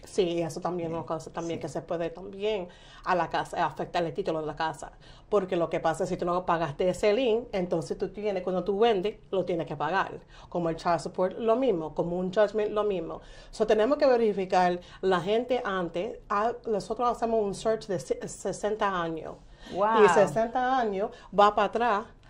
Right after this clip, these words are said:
Speaker 1: hasta la historia de esa persona que compró la casa.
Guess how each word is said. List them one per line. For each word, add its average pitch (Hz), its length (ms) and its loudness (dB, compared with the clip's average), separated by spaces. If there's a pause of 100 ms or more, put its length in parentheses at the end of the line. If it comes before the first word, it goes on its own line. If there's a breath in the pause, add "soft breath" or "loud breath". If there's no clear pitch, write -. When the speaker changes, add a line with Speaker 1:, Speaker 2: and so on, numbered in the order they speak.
(320 loud breath)
Speaker 1:
hasta 185 220 2
la 185 80 4
historia 190 420 2
de 170 160 -2
esa 160 200 -6
persona 175 360 -6
que 170 120 -6
compró 160 220 -4
la 156 160 0
casa. 151 380 -4